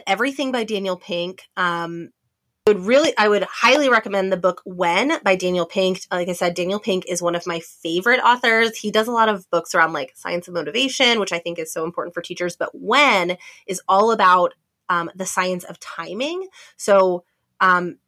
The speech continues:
that one was a game changer for me because it talks about, like, when during the day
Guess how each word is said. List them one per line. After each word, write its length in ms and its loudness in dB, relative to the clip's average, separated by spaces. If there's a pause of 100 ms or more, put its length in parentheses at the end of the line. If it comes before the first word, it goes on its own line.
(120)
that 220 6
one 180 4
was 140 2
a 100 0
game 260 -2
changer 300 -4
for 160 -2
me 200 -2
because 760 -4
it 140 -8
talks 360 2
about, 500 4 (440)
like, 180 -6 (640)
when 380 4
during 300 2
the 80 -2
day 480 -2